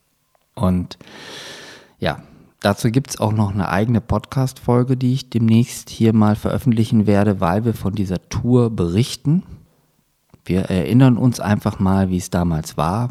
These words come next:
welche Gegebenheiten hatten wir und so weiter. Hat zwar mit Fotografie jetzt nur am Rande zu tun, aber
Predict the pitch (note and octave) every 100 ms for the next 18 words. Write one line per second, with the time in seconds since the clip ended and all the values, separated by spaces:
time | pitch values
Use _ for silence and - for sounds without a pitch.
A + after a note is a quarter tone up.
0 | F#2 F2 - E2+ E2 D#2+ F2+ G2 A2 G2+
1 | G2 - F#2+ F#2+ G2+ F#2 F#2 F2 F2 -
2 | D#2 D2 - D3 D3 G#2 - F2 F2 F2
3 | - G2 - - - - C3+ C3 F#2+ -
4 | G2 E2 E2 E2 F#2 C3 - D3 - D#3+
5 | G#3 - _ _ _ _ _ _ _ -
6 | C#3+ C3 G#2 E3+ -